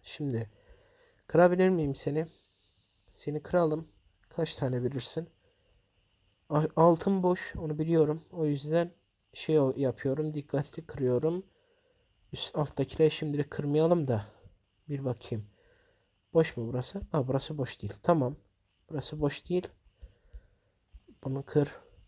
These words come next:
Bunun altı boştur kesin. Aynen böyle.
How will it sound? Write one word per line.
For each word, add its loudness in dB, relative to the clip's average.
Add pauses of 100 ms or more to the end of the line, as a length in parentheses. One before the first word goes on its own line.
(1200)
Bunun -2
altı -2
boştur -4
kesin. -8 (1700)
Aynen 2
böyle. 2